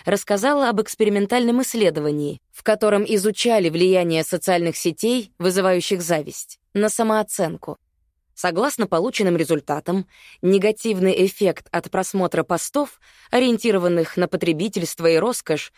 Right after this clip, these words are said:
оказывает более выраженное негативное влияние на самооценку людей,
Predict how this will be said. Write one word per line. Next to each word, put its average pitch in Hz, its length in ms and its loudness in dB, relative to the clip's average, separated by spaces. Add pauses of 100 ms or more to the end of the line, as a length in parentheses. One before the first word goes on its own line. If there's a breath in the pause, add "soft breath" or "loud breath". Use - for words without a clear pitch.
(260 loud breath)
оказывает 196 640 2
более 196 400 4
выраженное 165 540 2
негативное 170 600 0
влияние 160 540 2
на 151 80 -2
самооценку 160 720 -2
людей, 156 460 0